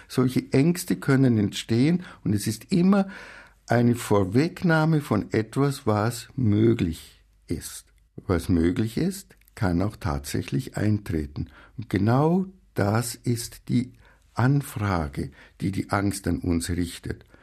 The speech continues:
Überleg dir mal, wenn das, wovor du Angst hast, wirklich eintritt.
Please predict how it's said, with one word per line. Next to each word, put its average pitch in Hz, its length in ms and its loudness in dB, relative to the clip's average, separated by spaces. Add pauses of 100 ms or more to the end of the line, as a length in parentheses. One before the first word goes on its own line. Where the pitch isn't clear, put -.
(1300)
Überleg 104 760 2
dir 185 220 2
mal, 202 300 4
wenn 107 220 4
das, 123 560 4
wovor 127 380 4
du 123 220 0
Angst 95 500 -2
hast, 165 460 -4
wirklich 107 600 2
eintritt. - 720 -2